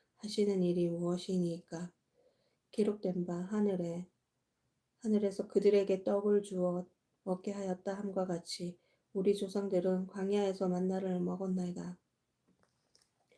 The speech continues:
예수께서 이르시되, "내가 진실로 진실로 너희에게 이르노니, 모세가 너희에게 하늘로부터 떡을 준 것이 아니라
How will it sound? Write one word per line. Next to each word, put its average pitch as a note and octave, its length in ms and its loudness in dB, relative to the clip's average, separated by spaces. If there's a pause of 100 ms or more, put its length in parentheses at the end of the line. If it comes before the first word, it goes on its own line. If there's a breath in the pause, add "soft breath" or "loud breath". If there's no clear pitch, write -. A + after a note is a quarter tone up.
(380 soft breath)
예수께서 G3+ 500 -4
이르시되, F#3+ 640 -2 (320 soft breath)
"내가 F#3+ 240 -2
진실로 G3+ 480 2
진실로 G#3 440 4
너희에게 G3 460 2
이르노니, F#3 580 2 (840)
모세가 G3+ 480 4
너희에게 F#3+ 380 4
하늘로부터 G#3 720 2
떡을 G3+ 320 2
준 G3 200 0
것이 F#3+ 280 0
아니라 F#3 460 2